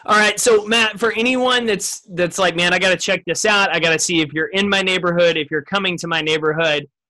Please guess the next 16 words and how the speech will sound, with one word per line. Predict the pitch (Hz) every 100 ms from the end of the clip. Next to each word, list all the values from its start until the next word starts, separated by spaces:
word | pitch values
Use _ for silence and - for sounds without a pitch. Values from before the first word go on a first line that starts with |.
| -
where | 156 202 233
can | 240
people | 208 196 196
find | 208 190
out | 180 175
more | 170 175 175
about | 175 160 156 -
Kid | - 208
Strong | 202 202 196 185 170
and | 151
get | 160
connected | - 160 165 165 143
with | 143
you | 151
guys | 151 143
online? | 143 135 135 123